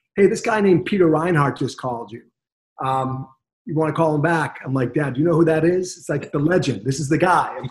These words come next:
this is, it was, I still remember that day vividly, Peter. It was incredible. And every time I see you, I'm just like, I light it up because I've read all of your books. I'm a huge fan, um,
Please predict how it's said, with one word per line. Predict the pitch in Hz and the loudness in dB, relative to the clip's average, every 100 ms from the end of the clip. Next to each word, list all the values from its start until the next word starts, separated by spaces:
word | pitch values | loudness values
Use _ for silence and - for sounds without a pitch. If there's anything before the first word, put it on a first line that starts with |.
| - | -4
this | 196 - | -4 -2
is, | 175 - - - - | -4 -4 -8 -10 4
it | 180 | 8
was, | 196 190 | 8 6
I | 175 175 | 2 2
still | - 214 | 4 6
remember | 190 180 180 175 | 8 8 6 6
that | 156 143 | 4 2
day | 160 156 139 | 4 4 4
vividly, | 165 175 175 131 127 _ - | 4 6 6 4 0 _ -4
Peter. | 143 123 123 | 0 0 2
It | |
was | 139 135 - | 2 0 0
incredible. | 135 - 151 156 117 - - 143 | -2 0 0 0 -2 -8 -4 -2
And | 143 | 2
every | 170 185 | 2 0
time | - 185 | -4 -6
I | 151 | -4
see | - 190 175 | -2 0 4
you, | 135 123 | 4 4
I'm | 123 | 2
just | 139 135 | -2 0
like, | 143 127 - _ _ 139 | 0 0 -2 _ _ -2
I | |
light | 139 143 143 | 0 2 2
it | 135 | 2
up | 127 - | 0 -2
because | 120 113 120 | -6 -2 -2
I've | 131 123 | -2 0
read | 139 | 0
all | 135 139 | 0 -2
of | 135 | 0
your | 131 131 | 2 2
books. | 190 180 - | 2 0 0
I'm | - | -6
a | 120 - _ _ - | -8 -16 _ _ -8
huge | 185 180 147 - | 0 0 0 -4
fan, | 135 123 110 104 _ 123 | -6 -4 -8 -14 _ -10
um, | 117 113 | -8 -8